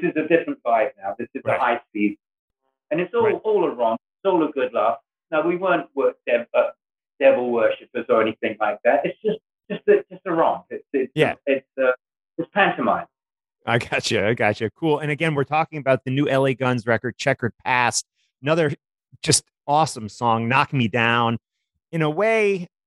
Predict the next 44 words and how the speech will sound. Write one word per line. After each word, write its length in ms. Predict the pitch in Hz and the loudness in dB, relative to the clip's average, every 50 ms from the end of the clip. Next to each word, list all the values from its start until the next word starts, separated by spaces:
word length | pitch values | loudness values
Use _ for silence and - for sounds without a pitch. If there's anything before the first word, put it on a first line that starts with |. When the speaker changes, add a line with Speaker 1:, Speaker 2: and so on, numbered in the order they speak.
| _ | _
Speaker 2:
this 260 | _ 139 175 151 - - | _ -2 -2 -2 0 0
has, 260 | 165 165 156 135 135 | 0 0 0 2 0
like, 160 | 143 117 - | -4 -4 -2
this 160 | 123 113 - | -6 -8 -4
defiant 680 | - 135 117 - _ _ 156 143 151 156 151 147 123 - _ _ | -2 -4 -4 -4 _ _ 0 2 2 2 2 0 -2 -6 _ _
tone 440 | - 143 143 139 143 147 147 143 135 | -2 0 2 2 2 0 0 -2 -4
to 200 | - 147 151 151 | -6 -4 0 2
it. 220 | 147 143 143 - - | 2 2 2 0 -2
It, 160 | 135 139 156 - - | -4 -6 -6 -4 -2
it 100 | 170 202 | -2 -2
almost, 260 | 220 254 294 254 - | 0 0 -2 0 0
like, 140 | 185 143 - _ | -2 -2 -2 _
feels 180 | 170 165 131 | 0 2 2
like 140 | 135 120 - | 2 0 -2
a 60 | 95 - _ | -4 -10 _
comeback 560 | _ - 160 170 170 151 123 113 95 90 87 - | _ -2 0 2 2 2 2 2 0 0 -2 -4
song 380 | - - 127 117 104 104 101 98 | -4 0 2 2 2 2 2 0
to 100 | - 104 | -4 -4
me. 100 | 101 101 | -4 -2
Now, 160 | 101 113 117 | 0 0 0
I 60 | 113 | 0
know 120 | 120 135 | 0 2
you 140 | 147 147 135 | 2 2 2
guys 220 | 123 135 120 113 101 | 0 0 -2 -2 -2
have 140 | 107 95 | -4 -4
been 240 | 98 120 117 107 107 | -2 -2 0 0 -2
doing 260 | 98 - 131 127 123 | 0 2 2 2 2
the 80 | 117 107 | 2 0
reunion 480 | 98 107 104 104 110 110 107 104 98 90 | -2 -2 -2 0 0 2 2 2 0 0
for 160 | - 107 104 | 0 0 0
a 40 | 101 | 2
number 340 | 101 107 113 95 95 95 | 2 0 0 2 2 0
of 100 | 95 85 - _ _ _ _ _ _ _ _ | 0 0 -4 _ _ _ _ _ _ _ _
years 380 | 123 135 139 135 120 107 - | -2 0 0 2 0 -2 -4
now, 160 | 113 104 101 98 | -4 -2 -2 0
so 300 | - - 113 101 101 - _ _ _ _ - - | 2 4 4 2 2 -2 _ _ _ _ -18 -12
maybe 240 | - 123 123 110 127 | -6 -6 -4 -2 -2
it's 160 | 110 98 - | -2 -2 -4
not 260 | - 120 127 147 147 147 | -4 -2 0 2 2 0
a 60 | 139 | 0
comeback 540 | - - 139 135 131 123 131 123 120 - - | -2 -4 -4 -4 -2 0 0 0 0 -2 -2
song, 200 | - 127 127 120 | -2 -2 -2 -2
but 100 | 127 117 | 0 2
how, 140 | 190 233 | 2 0